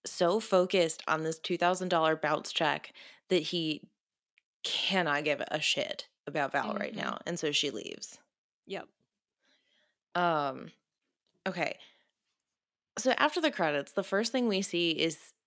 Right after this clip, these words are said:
Speaker 1: Steve. And I gotta be honest, literally all that happens with Steve today is what Mary has already said in the synopsis, that Sarah is married, but she and her husband are separated. And so she wants to see Steve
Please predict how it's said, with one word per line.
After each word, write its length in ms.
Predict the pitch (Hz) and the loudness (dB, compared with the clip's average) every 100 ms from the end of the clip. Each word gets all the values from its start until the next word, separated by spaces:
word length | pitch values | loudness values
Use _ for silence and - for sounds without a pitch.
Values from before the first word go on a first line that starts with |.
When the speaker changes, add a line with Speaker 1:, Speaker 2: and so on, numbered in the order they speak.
| _ | _
Speaker 1:
Steve. 600 | - - 147 151 233 - - _ _ _ _ _ _ _ _ _ _ | -10 -2 0 0 -4 -8 -20 _ _ _ _ _ _ _ _ _ _
And 120 | 190 | 4
I 60 | 202 | 6
gotta 240 | 214 226 | 8 6
be 140 | 269 254 | 6 4
honest, 340 | 170 160 165 - | 2 0 -4 -8
literally 580 | 156 165 175 185 226 233 | -6 4 6 8 8 6
all 180 | - 165 | 6 6
that 120 | 180 175 | 6 4
happens 360 | 165 170 170 | 2 0 -2
with 120 | 160 | -4
Steve 300 | - 156 156 | -4 -4 -2
today 480 | 180 180 202 220 233 - - - _ _ - | 0 4 4 4 0 -6 -20 -20 _ _ 2
is 600 | 185 175 160 156 - - _ _ | 6 6 4 0 -8 -14 _ _
what 180 | 185 165 | 2 4
Mary 260 | 170 170 | 6 8
has 140 | 170 160 | 6 4
already 360 | 151 165 170 | 4 4 2
said 180 | 185 170 | 2 2
in 80 | 160 | 2
the 80 | 151 | -2
synopsis, 680 | 160 143 135 - 139 - - _ _ _ | -2 -4 -4 -2 -2 -2 -12 _ _ _
that 260 | 160 139 - _ _ | 0 0 -4 _ _
Sarah 360 | - 156 156 147 | 0 2 4 4
is 200 | 156 175 | 4 4
married, 520 | 185 151 139 143 160 _ _ 170 | 4 4 0 -2 -6 _ _ -6
but 100 | 175 | -2
she 140 | 175 | -2
and 60 | 165 | 0
her 60 | |
husband 300 | 170 170 165 | 0 0 0
are 80 | 160 | -2
separated. 840 | - 180 156 143 139 135 135 135 - _ _ _ _ _ | 2 2 4 0 2 2 0 -2 -12 _ _ _ _ _
And 180 | 156 151 | -2 0
so 100 | 160 | 0
she 200 | 156 170 151 | 0 0 0
wants 320 | 160 - - | 0 -2 -4
to 100 | 165 | -6
see 240 | - 160 | -2 -2
Steve 500 | - - 175 151 147 | -4 -4 0 0 -2